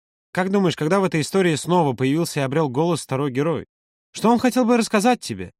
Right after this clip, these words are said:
И что хотел бы услышать ты? Помнишь лето восемьдесят шестого года?" "Я знаю", твой ответ "да, я тоже помню. Все до последней детали, до последнего утра, когда мы расстались.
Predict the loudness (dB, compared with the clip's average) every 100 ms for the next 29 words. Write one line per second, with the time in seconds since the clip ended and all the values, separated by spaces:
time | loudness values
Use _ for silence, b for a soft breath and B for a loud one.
0 | _ _ -8 -4 -2 -2 0 0 0 0
1 | -2 -4 -6 -2 0 0 -6 _ _ _
2 | _ 2 4 4 4 2 4 2 2 -2
3 | -2 -4 -4 -2 -2 0 0 -2 -4 -12
4 | _ -4 -2 0 2 0 0 -4 -6 -6
5 | -6 -2 -2 -2 -4 -6 -6 -6 -6 -8
6 | -14 -14 -20 _ _ _ -8 0 2 2
7 | 2 2 2 2 0 0 2 2 2 0
8 | -2 -2 0 2 2 2 2 0 -2 -2
9 | 0 0 -2 -4 -8 -12 -14 _